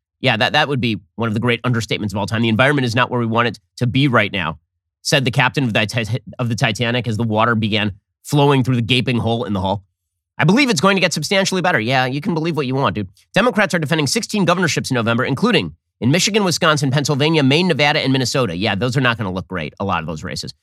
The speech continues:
"Those battleground races have taken on outsized importance after Donald Trump and many in the Republican Party showed an unwillingness to accept electoral defeat in twenty twenty.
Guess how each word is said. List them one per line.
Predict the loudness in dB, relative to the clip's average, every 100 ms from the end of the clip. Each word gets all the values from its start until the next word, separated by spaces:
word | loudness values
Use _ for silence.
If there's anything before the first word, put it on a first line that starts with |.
| _
"Those | 0 2
battleground | 2 2 2 2 2
races | 0 -2 -4
have | -2
taken | -2 0
on | 2
outsized | 2 2 2 0
importance | -2 0 -2 -2 -6 _ _
after | -6 -4
Donald | 0 0 0
Trump | 0 2
and | 2
many | 2 4
in | 4
the | 4
Republican | 4 2 0 2
Party | 4 4 0
showed | -2
an | 0
unwillingness | 0 2 2 2 0 -4
to | -4
accept | -2 -2
electoral | -2 -2 0 0
defeat | 0 -4 -2 0
in |
twenty | 0 0 0
twenty. | 0 0 -2